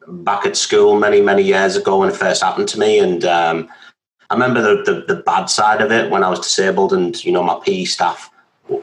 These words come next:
the P E staff at school weren't designed or ready for a,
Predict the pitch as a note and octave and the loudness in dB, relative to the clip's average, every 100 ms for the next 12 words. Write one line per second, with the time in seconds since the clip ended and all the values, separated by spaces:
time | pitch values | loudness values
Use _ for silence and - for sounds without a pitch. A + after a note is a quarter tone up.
0 | - F#2 - G2 F2 F#2 - - F#2 E2+ | -10 -14 -6 -6 -2 -4 -4 -6 -2 0
1 | F2 F2 E2+ - - _ _ _ _ F#3 | 0 0 -4 -8 -16 _ _ _ _ -6
2 | F#3 F#2 F2 F2 F2+ E2 F#2 F#2 F#2+ G2 | -2 0 0 0 -2 0 0 0 -2 -2
3 | G2 F#2 | 0 0